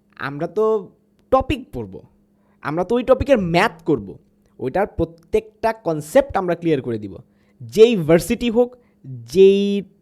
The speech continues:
প্যাটার্নই হোক, ইনশাল্লাহ তোমরা পারবা। So,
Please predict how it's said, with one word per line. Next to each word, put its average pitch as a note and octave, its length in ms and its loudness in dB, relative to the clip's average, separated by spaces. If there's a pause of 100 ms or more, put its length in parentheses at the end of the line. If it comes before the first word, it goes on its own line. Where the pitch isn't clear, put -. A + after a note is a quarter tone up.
(140)
প্যাটার্নই G3 380 2
হোক, C3+ 220 -8 (540)
ইনশাল্লাহ B2+ 340 -6
তোমরা G#2 180 -8
পারবা। G2 320 -12 (1300)
So, A#2 60 -8